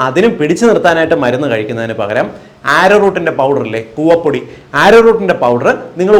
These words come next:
ഉപ്പിട്ട് കാച്ചിയിട്ട് ദിവസം രണ്ട് നേരം കഴിക്കുന്നത് വയറിൻ്റെ ഇറിറ്റേഷൻ മാറുന്നതിന് സഹായിക്കും. ഒ ആർ എസ് ലായനി നിങ്ങൾക്ക് വീട്ടിൽ പ്രിപ്പയർ ചെയ്യുക, അല്ലെങ്കിൽ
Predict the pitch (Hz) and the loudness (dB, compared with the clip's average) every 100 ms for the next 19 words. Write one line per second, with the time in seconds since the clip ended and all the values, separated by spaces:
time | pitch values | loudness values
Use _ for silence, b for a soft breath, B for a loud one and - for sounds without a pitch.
0 | 202 - 277 - 196 135 151 160 139 165 | 2 0 -2 0 0 0 -4 -4 -6 -4
1 | 139 143 151 139 151 185 165 135 131 117 | -2 -2 -2 0 0 2 0 0 0 -2
2 | 110 120 117 208 B B 127 143 160 190 | -4 -4 -2 -2 B B 0 4 4 4
3 | 180 143 131 151 139 147 120 110 113 113 | 2 0 0 -2 -2 -4 -6 -4 -6 -6
4 | 151 185 117 117 120 123 123 B B B | -6 -8 -8 -6 -6 -6 -10 B B B
5 | 127 143 165 175 151 135 120 127 156 131 | 2 4 4 4 0 -2 0 -2 -4 -6
6 | 131 143 120 131 143 135 123 123 120 143 | -6 -6 -6 -6 -8 -8 -6 -4 -2 -2
7 | 127 127 | -2 -2